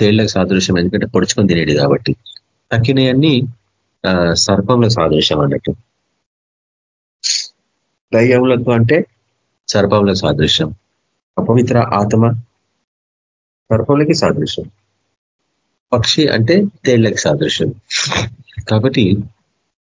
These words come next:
ఈ మూడు గుంపులు దాంట్లో ఉన్నాయి కాబట్టి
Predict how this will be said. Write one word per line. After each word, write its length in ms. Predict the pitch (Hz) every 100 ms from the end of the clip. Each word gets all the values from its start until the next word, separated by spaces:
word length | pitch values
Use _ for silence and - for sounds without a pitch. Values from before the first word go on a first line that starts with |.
| _ _ - - - _ _ _ _ _ -
ఈ 60 | 113
మూడు 340 | 104 151 175
గుంపులు 680 | 139 110 113 110 82 90 117 -
దాంట్లో 320 | 92 87 98
ఉన్నాయి 300 | 90 92 98
కాబట్టి 460 | 82 71 73 127 143